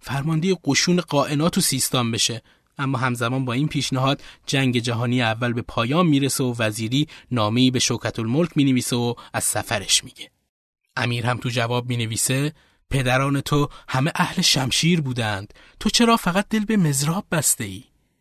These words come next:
وزیری هم پاسخ می‌ده: «از تیغهٔ شمشیر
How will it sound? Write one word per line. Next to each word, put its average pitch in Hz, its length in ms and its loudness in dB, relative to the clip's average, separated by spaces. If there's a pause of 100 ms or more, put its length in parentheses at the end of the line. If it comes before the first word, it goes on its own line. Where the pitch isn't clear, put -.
(720)
وزیری 117 340 -4
هم 113 120 -4
پاسخ - 460 -6
می‌ده: 120 340 -4 (420)
«از 156 220 0
تیغهٔ 156 480 2
شمشیر 151 640 2